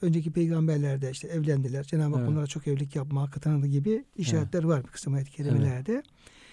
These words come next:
Speaker 1: Dolayısıyla hem çok evlilik yapması hem de yine, e, evlatlığının hanımıyla evlenmesi sebebiyle o ayet-i kerimeler geliyor ve, e, bir eleştiri konusu oluyor. Sonradan da, e, yine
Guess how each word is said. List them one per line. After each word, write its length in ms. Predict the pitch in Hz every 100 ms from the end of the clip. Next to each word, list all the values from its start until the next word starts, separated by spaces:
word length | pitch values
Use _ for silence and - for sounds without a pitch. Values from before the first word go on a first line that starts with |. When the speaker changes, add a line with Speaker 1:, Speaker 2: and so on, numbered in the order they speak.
| - - - -
Speaker 1:
Dolayısıyla 540 | 254 233 220 - 220 226
hem 260 | 233 202
çok 280 | - 220 214
evlilik 360 | 185 165 156 170
yapması 600 | 147 - 139 - 214 294
hem 200 | 226 180
de 60 | 170
yine, 340 | 185 170 170 - _ _ _
e, 40 | 170
evlatlığının 640 | 196 175 165 147 160 147
hanımıyla 420 | 151 156 131 135
evlenmesi 420 | 160 143 143 135
sebebiyle 380 | - 151 131 165
o 20 |
ayet-i 180 | 196 156
kerimeler 440 | - 131 120 190 180
geliyor 480 | 160 156 143 226
ve, 160 | 202 240 - _ - _ - - - -
e, 400 | 143 135 131 135
bir 200 | 202 185
eleştiri 400 | 202 180 - 160
konusu 420 | 160 160 160 -
oluyor. 260 | 180 131 113
Sonradan 520 | - 226 233 180 131
da, 180 | 208 277 - _ _ _ _ _ - -
e, 340 | 165 147 139 147 240
yine 400 | 247 175 165